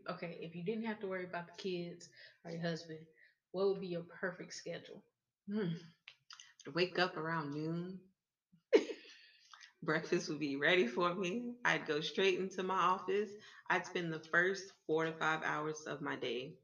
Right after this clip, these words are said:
Speaker 2: doing candles.
Speaker 1: Mm-hmm.
Speaker 2: And then the next four or five hours responding to emails, making phone calls. Um,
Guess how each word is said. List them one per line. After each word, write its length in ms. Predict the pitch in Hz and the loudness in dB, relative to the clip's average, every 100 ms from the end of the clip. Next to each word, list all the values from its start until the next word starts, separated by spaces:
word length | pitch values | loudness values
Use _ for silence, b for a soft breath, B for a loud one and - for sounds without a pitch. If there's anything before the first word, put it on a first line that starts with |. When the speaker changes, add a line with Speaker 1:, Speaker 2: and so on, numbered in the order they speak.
| _ - 170 | _ -14 -2
Speaker 2:
doing 240 | 156 147 | 0 0
candles. 600 | 151 143 143 151 165 - _ 185 | -2 -2 -2 -6 -10 -20 _ -12
Speaker 1:
Mm-hmm. 140 | 180 190 _ _ - | -12 -12 _ _ 0
Speaker 2:
And 160 | 180 175 | 2 4
then 220 | 160 156 | 2 2
the 440 | 151 147 147 143 147 | -2 -2 -2 -4 -4
next 440 | 147 147 147 - - | -2 0 0 -4 -6
four 180 | 165 156 | 2 2
or 60 | 156 | 2
five 200 | 139 143 | 0 0
hours 360 | 131 131 139 | -2 -2 -4
responding 440 | 147 - 151 151 151 | -6 -2 2 2 0
to 140 | - | -4
emails, 580 | 196 214 190 185 175 175 | 2 2 4 0 -2 -4
making 240 | 143 143 - | -8 -8 -4
phone 180 | 156 151 | -2 -2
calls. 540 | 151 143 143 143 - - | -2 -2 -2 -6 -12 -4
Um, 240 | 139 131 | -4 -4